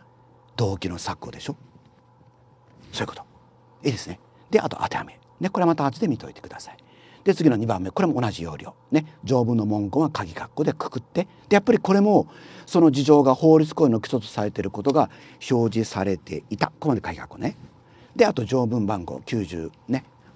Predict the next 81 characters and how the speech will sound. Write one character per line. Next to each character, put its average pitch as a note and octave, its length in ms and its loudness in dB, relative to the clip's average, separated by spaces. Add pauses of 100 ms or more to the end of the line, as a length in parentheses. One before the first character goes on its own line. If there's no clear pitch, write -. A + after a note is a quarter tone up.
五 F#2 120 -6
条 A#2+ 180 -2
の C3 100 -2
二 F#2 120 -4
項。 - 120 -12
こ - 100 -8
れ C#3 60 -2
も B2+ 80 0
ち - 80 -6
ゃ G2 60 -4
ん A#2+ 80 -4
と D3+ 120 0
条 A2+ 220 0
文 F2+ 220 -8
番 D2+ 240 -12
号 A#2+ 160 -2
も B2+ 120 0
振 - 120 -14
っ - 40 -20
て - 160 -12
く - 120 -16
だ - 500 -18 (180)
さ - 180 -10
い。 - 80 -6 (1200)
で - 60 -18
す - 100 -20
ね。 F#3+ 220 -8 (420)
で、 C3+ 80 0
あ C3+ 40 0
と - 80 -12
意 D3+ 100 2
味。 - 140 -2 (160)
こ A3 80 4
れ A#3 40 10
も G#3+ 60 2
や A3 40 4
っ - 20 -14
ぱ G#3+ 80 0
り D3 140 4 (440)
ね、 C#3+ 160 0 (380)
こ A#2+ 80 -2
れ G#2 60 -2 (100)
表 C3 220 0
示 C3 80 0
に A#2 40 0
な G#2+ 80 -2
っ - 40 -8
て - 120 -14
る - 80 -10
け E3+ 100 -10
ど G#3+ 80 -2
も、 G#3+ 140 0
や - 80 -2
っ - 40 -4
ぱ A#3+ 80 0
り D#3 60 0
こ D#3+ 100 -4
れ C#3+ 60 4
も C#3 100 4
ね、 C#3 160 0
意 F3+ 80 0
味 D#3 100 2
を - 100 -16
書 B2+ 80 0
い A#2 60 -6
て - 60 -12
く - 80 -18
だ - 100 -14
さ - 140 -16
い。 - 20 -18 (600)
こ - 120 -8
こ - 120 -10
は。 - 140 -14 (520)
動 D#3 260 10
機 D3+ 120 0
が C3+ 80 6
表 C3+ 280 2
示 C3 100 0
さ B2+ 160 -2
れ A#2+ 80 -4
て、 D#3 220 0